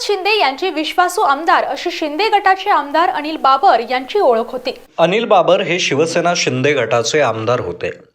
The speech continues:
Speaker 2: न्यूमोनिया झाल्याने अनिल बाबर यांच्यावर उपचार सुरू होते. सांगलीच्या खानापूर विधानसभा मतदारसंघाचे ते आमदार होते. राष्ट्रवादी पुरस्कृत सदाशिव पाटील यांचा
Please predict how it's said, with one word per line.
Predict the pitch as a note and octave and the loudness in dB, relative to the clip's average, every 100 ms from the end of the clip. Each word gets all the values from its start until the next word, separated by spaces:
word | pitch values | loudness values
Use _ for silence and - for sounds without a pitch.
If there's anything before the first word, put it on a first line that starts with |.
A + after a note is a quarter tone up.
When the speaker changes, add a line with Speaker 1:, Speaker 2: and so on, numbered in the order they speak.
| _ _ - - - | _ _ -20 -16 -8
Speaker 2:
न्यूमोनिया | A#2+ B2+ C#3 C3+ C3+ | -4 -4 -2 0 -2
झाल्याने | B2+ B2 C#3+ E3 G#3 - - - | -2 0 0 -2 -6 -12 -8 -2
अनिल | D#3 G#3 A3+ | 2 2 2
बाबर | G3+ E3 F3+ | 4 4 2
यांच्यावर | G3+ F3 D3 C#3+ F3 F#3+ | 2 0 0 0 2 0
उपचार | - C3 - G3 G#3 | -2 -4 -2 0 0
सुरू | G#3+ C3+ A#2 | 0 -4 -4
होते. | - - - - _ _ _ _ - | -4 -8 -10 -12 _ _ _ _ -10
सांगलीच्या | - A#2+ A2+ A#2+ B2+ C3+ | -6 -4 -2 -2 -2 -2
खानापूर | - A#2 B2 C#3+ | -2 -4 0 0
विधानसभा | C3+ A#2+ A2 C3 B2+ C3 C#3 | 0 -2 -2 -4 -4 -2 -2
मतदारसंघाचे | C#3+ C3 C3+ D3+ D#3 D3 C3 C#3 C#3 F#3 - - - - | -2 -2 0 0 0 -2 -2 -2 0 -2 -4 -12 -18 0
ते | A3+ | 4
आमदार | G#3+ D3 D3+ D#3+ | 4 2 2 2
होते. | B2+ G#2+ F2+ - - _ - - | 0 -4 -4 -8 -14 _ -8 0
राष्ट्रवादी | D3 C#3 G3+ G#3+ A3 A3 | 2 2 2 4 2 0
पुरस्कृत | A3 E3+ D#3 - D#3+ | 2 2 2 0 0
सदाशिव | F#3+ - B2 C3+ D3 D3+ | 0 0 2 2 0 0
पाटील | C#3+ A#2 D3 D3+ | 0 0 0 0
यांचा | D3 A#2 A#2+ D3+ | 0 -2 0 -2